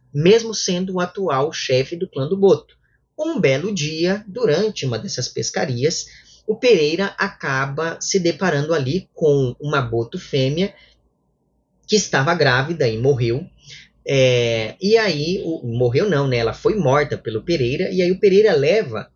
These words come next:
essa boto pra mulher dele, porque, como eu disse, a Consola, ela é parteira. Ah, e aí a Consola tira o filho desse animal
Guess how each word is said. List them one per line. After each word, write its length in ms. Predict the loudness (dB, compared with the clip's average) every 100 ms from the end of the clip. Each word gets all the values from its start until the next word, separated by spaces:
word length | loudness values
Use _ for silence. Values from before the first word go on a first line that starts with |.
| _ _ _ _
essa 280 | -10 -6 -4
boto 480 | -4 -2 -2 -4 -18 -18 _ _ -2
pra 200 | 0 2
mulher 300 | 4 2 2
dele, 160 | -4
porque, 160 | -4 -10
como 180 | -6 -6
eu 60 |
disse, 520 | -4 -8 -6 -8 -2 -2
a 100 | -2
Consola, 720 | -2 -2 -2 0 2 0 -4 -2
ela 260 | 0 2
é 120 | 2 0
parteira. 720 | 0 0 0 -2 -2 -4 -10 -20 -20 -20 -20 _ -2
Ah, 560 | 2 2 2 0 -2 2
e 120 | 2
aí 540 | 4 0 0 -2 -2
a 80 | -4
Consola 380 | -4 -2 2 0
tira 600 | 0 -4 -2 -2 -4 -6 _
o 100 | -10
filho 460 | -10 -8 -6 -4 -4
desse 440 | -2 -2 -2 -2
animal 520 | 0 0 0 0 0